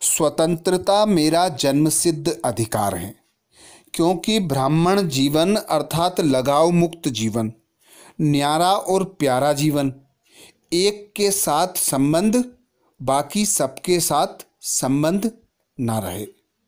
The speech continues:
क्योंकि बाबा कहते, जब तुम गृहस्थी बनते हो, जिम्मेवारियां लेते हो, तो बोझ तले दब जाते हो।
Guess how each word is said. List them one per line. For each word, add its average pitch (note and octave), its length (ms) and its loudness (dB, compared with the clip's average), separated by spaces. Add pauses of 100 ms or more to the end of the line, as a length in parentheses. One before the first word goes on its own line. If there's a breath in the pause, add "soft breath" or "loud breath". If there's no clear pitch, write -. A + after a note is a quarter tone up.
(1000 soft breath)
क्योंकि F#3 480 0
बाबा D#3+ 420 2
कहते, F3+ 640 0
जब E3 300 -2
तुम G3 340 0
गृहस्थी C#3 440 -2
बनते C#3+ 380 0
हो, G2+ 260 -6 (640 soft breath)
जिम्मेवारियां D#3+ 760 2
लेते A#2+ 320 -2
हो, G#2 300 -8 (380)
तो D#3 100 0
बोझ B2+ 520 -2
तले B2+ 240 0
दब G#2+ 240 -6
जाते G2 340 -12
हो। G2 240 -16